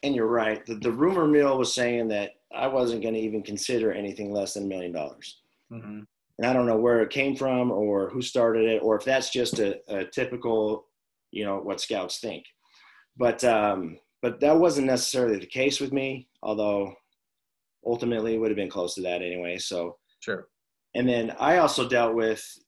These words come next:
Speaker 1: you know, in ninety-five, your year, Chad Hutchinson was drafted by the Braves, um, and offered a, quite a bit of money and turned it down to go to Stanford.
Speaker 2: Mm-hmm.
Speaker 1: But he was also a quarterback, so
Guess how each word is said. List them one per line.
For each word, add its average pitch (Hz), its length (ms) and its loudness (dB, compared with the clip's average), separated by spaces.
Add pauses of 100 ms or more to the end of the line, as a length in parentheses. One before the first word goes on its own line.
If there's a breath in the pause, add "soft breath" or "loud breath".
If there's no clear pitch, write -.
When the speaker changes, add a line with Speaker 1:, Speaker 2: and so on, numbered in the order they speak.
Speaker 1:
you 117 160 -4
know, 110 160 0
in 110 100 0
ninety-five, 110 920 0
your 120 260 0
year, 123 280 2
Chad 113 260 -2
Hutchinson 127 480 -2
was 101 140 -4
drafted 101 340 -2
by 98 140 -2
the 98 60 -2
Braves, 113 720 -2 (680)
um, 92 640 -4
and 110 100 -4
offered 107 300 -2
a, 85 40 -4
quite 110 300 0
a 104 40 0
bit 104 180 0
of 101 60 -2
money 101 460 -4 (180)
and 92 600 -8 (460)
turned 113 160 -2
it 104 80 0
down 98 160 -2
to 95 80 -6
go 90 100 -4
to 87 60 -6
Stanford. 85 480 -10 (200)
Speaker 2:
Mm-hmm. 120 260 -12 (760)
Speaker 1:
But 101 80 -4
he 107 100 0
was 107 140 0
also 98 320 0
a 90 60 -6
quarterback, 85 460 -4 (160)
so 85 380 -8